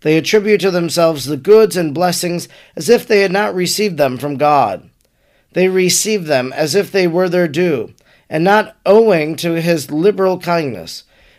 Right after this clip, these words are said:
Instead of being thankful for them, they abuse them as weapons against God and against their own selves. Commonly, all are swollen up by the mortal poison of the serpent, and so much the more anxious to drink it,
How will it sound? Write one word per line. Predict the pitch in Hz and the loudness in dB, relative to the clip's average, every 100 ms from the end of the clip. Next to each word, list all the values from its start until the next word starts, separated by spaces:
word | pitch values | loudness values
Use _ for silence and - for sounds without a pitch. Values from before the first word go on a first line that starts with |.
| - | -8
Instead | 175 - 233 247 | -6 -2 2 2
of | 214 | 2
being | 175 196 170 | 2 2 0
thankful | 135 185 214 - 143 | -4 -2 -2 -4 -6
for | 127 135 | -2 -2
them, | 127 135 | 0 -2
they | 156 175 | 0 0
abuse | 151 180 208 135 | 0 -2 -2 -2
them | 127 127 | -4 -4
as | 151 127 | -6 -6
weapons | 139 196 208 208 190 | -4 -2 -2 -2 -2
against | 185 185 180 | 0 0 0
God | - 170 156 127 | 2 4 4 2
and | 139 147 | -2 -4
against | 165 185 190 - | -2 -2 -4 -6
their | 180 170 | 0 0
own | 170 151 | 0 -2
selves. | - 151 98 73 - - _ _ _ _ _ _ - | -2 -2 -4 -10 -20 -20 _ _ _ _ _ _ -4
Commonly, | 196 202 190 147 117 117 147 - | 2 4 4 -2 -4 -6 -6 0
all | 156 190 196 | 4 4 4
are | 160 156 | 0 -2
swollen | - 160 185 190 185 | -4 -4 -2 0 0
up | 147 135 - | 0 0 -4
by | - 156 165 | -6 -2 0
the | 160 | 0
mortal | 165 190 190 185 | 0 0 -2 -4
poison | - 196 160 123 | -4 -2 -2 -4
of | 143 | -8
the | 165 | -8
serpent, | 165 196 190 117 90 _ _ _ _ _ - | -6 -4 -4 -8 -12 _ _ _ _ _ -12
and | 139 135 | -10 -4
so | 190 196 | 0 0
much | 185 175 - | 0 -2 -4
the | 160 | -4
more | 143 139 | -2 -2
anxious | 147 185 180 180 - | -4 -6 -6 -6 -6
to | 185 | -8
drink | 139 170 180 - | -8 -6 -6 -6
it, | 71 - | -14 -16